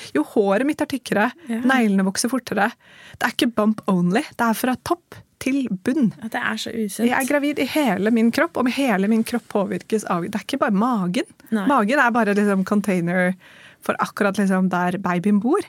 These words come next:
Speaker 2: Ja.
Speaker 1: Men babyen er i leggen min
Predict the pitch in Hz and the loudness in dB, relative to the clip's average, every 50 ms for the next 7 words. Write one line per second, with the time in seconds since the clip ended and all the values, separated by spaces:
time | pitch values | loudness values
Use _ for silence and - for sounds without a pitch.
0 | _ _ - - 202 208 214 - - _ - 233 233 214 208 185 180 175 247 294 | _ _ -10 -8 -8 -8 -10 -12 -20 _ -2 0 2 2 2 2 2 2 0 0
1 | 285 - - 180 185 196 220 - - 202 185 202 214 214 - _ _ _ - 196 | 0 0 2 2 2 2 0 0 -2 -2 0 2 2 0 0 _ _ _ 0 0
2 | 185 185 185 - 180 190 214 233 247 226 | 2 2 2 0 2 2 2 2 2 0